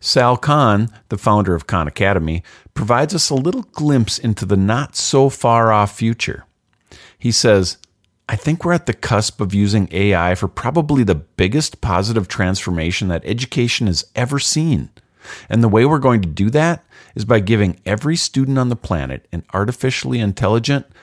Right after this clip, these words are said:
but amazing personal tutor." And we're going to give every teacher on the planet an amazing, artificially intelligent teaching assistant. Wow, that sounds pretty exciting, doesn't it?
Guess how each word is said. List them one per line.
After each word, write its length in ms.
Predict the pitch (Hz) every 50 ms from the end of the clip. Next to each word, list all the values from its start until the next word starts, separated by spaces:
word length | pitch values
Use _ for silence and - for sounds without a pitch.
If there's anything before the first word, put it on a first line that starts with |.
| _ - _
but 120 | - 101
amazing 720 | 101 92 92 92 98 107 113 123 127 117 110 98 82 82
personal 400 | - - 98 95 - - 98 90
tutor." 420 | 87 - - 98 98 101 - - - _ _ _ _ - - - - -
And 100 | - 113
we're 80 | 120
going 220 | 101 123 135 139 120
to 60 | 117
give 180 | 117 117 95 -
every 280 | 113 131 143 175 190
teacher 400 | 180 - - 180 175 - - 117
on 120 | 104 98 90
the 60 | 82
planet 420 | - - 85 80 78 80 82 - _ - - _ -
an 120 | - 95
amazing, 760 | 90 87 85 85 90 95 104 113 123 131 151 156 165 165 156 - _
artificially 720 | - 95 101 110 107 - - 117 - - - 123 127 123 -
intelligent 720 | 104 104 98 - 104 87 95 95 90 101 92 87 - -
teaching 380 | - 123 110 - - 92 80
assistant. 640 | 71 67 - - 69 - - - 57 - - - - _ _ _ _ _ _ _ _ _ _ _ _ _ _ _ - - - -
Wow, 320 | 113 98 95 82 73 71 - - - - - - -
that 160 | - - 95
sounds 260 | - - 110 92 90 87
pretty 260 | - - 107 92 76
exciting, 440 | 69 - - - 104 90 76 76 76
doesn't 240 | 78 78 92 113
it? 240 | 123 139 139 - -